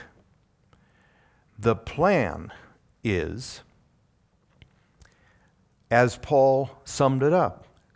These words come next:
God was in Christ reconciling the world unto himself, not counting their trespasses against them.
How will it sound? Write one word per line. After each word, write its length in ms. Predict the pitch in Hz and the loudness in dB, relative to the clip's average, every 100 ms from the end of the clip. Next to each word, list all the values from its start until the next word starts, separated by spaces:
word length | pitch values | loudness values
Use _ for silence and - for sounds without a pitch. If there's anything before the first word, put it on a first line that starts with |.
| _ | _
God 460 | 139 151 160 160 139 | -6 -4 -4 -6 -6
was 180 | 147 | -8
in 180 | 143 151 | -6 -8
Christ 640 | 147 - 127 98 98 - - | -10 -2 2 2 0 -10 -12
reconciling 880 | 107 123 - 123 - 127 123 120 107 | -6 -6 -6 -8 -2 0 0 0 -4
the 80 | 98 | -4
world 420 | 110 131 131 117 | -2 -2 -2 -4
unto 280 | 117 120 127 | -6 -6 -6
himself, 560 | 135 131 104 80 76 - - - - | -6 -4 -2 -2 -6 -16 -20 -20 -10
not 600 | 110 127 160 185 - - | -2 2 2 0 -8 -14
counting 720 | - 160 156 143 160 156 147 | -6 0 0 -2 -4 -4 -4
their 240 | 117 135 | -4 -4
trespasses 1000 | 131 - 160 165 - - 80 80 - 101 98 | -4 -10 -8 -8 -12 -10 -8 -8 -10 -10 -8
against 520 | 95 143 147 - - | -8 -8 -8 -10 -14
them. 200 | 76 | -16